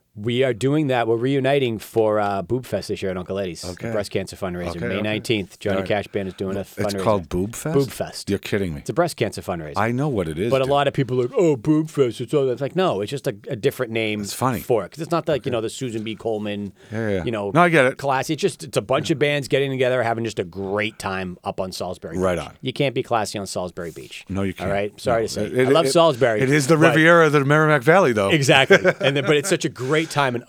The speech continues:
Speaker 1: we
Speaker 2: Yeah.
Speaker 1: put it on, Uncle, Mike and Uncle Eddie's puts it on.
Speaker 2: Okay.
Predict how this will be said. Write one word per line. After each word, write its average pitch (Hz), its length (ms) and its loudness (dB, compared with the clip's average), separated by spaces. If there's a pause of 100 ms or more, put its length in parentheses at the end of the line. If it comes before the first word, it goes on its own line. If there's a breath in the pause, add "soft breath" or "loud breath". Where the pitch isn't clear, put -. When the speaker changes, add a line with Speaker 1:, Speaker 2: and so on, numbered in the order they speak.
Speaker 1:
we 127 100 0
Speaker 2:
Yeah. 123 60 -4
Speaker 1:
put 135 120 2
it 139 60 4
on, 131 160 0
Uncle, 131 400 0
Mike 117 260 0
and 131 80 2
Uncle 120 220 -2
Eddie's 113 160 0
puts - 240 -2
it 110 60 0
on. 107 260 -2 (100)
Speaker 2:
Okay. 87 280 -4